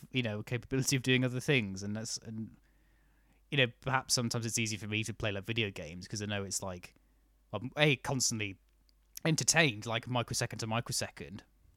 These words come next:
you know, d-, game depending, and, you know, I, it, I don't have to ask anything of myself. If, if it, if it, if it sucks, the game sucks, and if it's good, I did well.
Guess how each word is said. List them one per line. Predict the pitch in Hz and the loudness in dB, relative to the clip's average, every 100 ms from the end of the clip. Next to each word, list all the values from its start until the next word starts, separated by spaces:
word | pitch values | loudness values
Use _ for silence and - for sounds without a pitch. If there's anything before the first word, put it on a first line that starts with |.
| _ _ - | _ _ -8
you | |
know, | 101 90 - - | -8 -8 -12 -14
d-, | 123 | -4
game | 113 110 | 0 0
depending, | 104 - 113 110 78 85 - _ _ _ _ _ _ _ _ - | -2 -4 -4 -6 -8 -14 -18 _ _ _ _ _ _ _ _ -2
and, | 120 123 123 123 - _ _ _ _ _ _ _ _ 147 | 2 2 2 -4 -8 _ _ _ _ _ _ _ _ 2
you | 131 | 2
know, | 101 95 104 | 2 -4 -8
I, | 120 120 | -8 -10
it, | 123 127 123 - | -10 -10 -12 -4
I | 131 | 0
don't | 139 | 0
have | 127 135 | 0 -2
to | 147 | -2
ask | 131 143 139 123 | 0 2 2 -2
anything | 98 - 92 | -6 -12 -14
of | - | -10
myself. | 98 - 80 78 - | -6 -6 -6 -12 -12
If, | 104 | -10
if | 120 | -6
it, | 143 | -4
if | 131 123 | -4 -6
it, | 131 - | -8 -8
if | 127 | -6
it | 127 | 0
sucks, | - - 87 - - | 0 0 -4 -4 -4
the | |
game | 113 92 98 | -4 -6 2
sucks, | - 87 92 - - | 2 2 -6 -6 -6
and | 113 | -4
if | - | -6
it's | 120 - | -6 -6
good, | 107 95 | -8 -6
I | 110 | -4
did | 127 131 | -2 0
well. | 156 175 - - | 2 2 0 -10